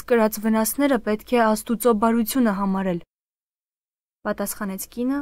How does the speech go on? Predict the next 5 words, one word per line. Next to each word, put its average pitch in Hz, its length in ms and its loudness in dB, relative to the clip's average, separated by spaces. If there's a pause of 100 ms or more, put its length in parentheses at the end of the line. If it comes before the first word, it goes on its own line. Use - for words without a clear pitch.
(140)
խորհրդավոր 196 640 -6
ձայնով։ 185 260 -8 (1300)
Հայրապետը 247 600 -2
գունաթափվեցավ։ 240 960 -8 (1080)
Սառան, 220 440 0